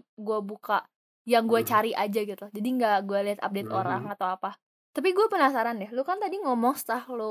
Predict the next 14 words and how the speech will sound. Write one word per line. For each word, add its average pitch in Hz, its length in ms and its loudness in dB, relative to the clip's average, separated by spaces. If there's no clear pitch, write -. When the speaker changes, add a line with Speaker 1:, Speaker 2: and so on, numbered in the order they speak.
Speaker 1:
went 208 260 -2
through, 220 220 -10
eh, 196 380 -6
quarter 202 340 -4
life 196 380 -4
crisis, 196 560 -2
kayak 214 460 0
lu 262 160 -2
nggak 240 160 4
fomo 196 260 -2
lagi. 185 380 -2
Nah, - 140 -2
kok 320 180 4
bisa 269 360 2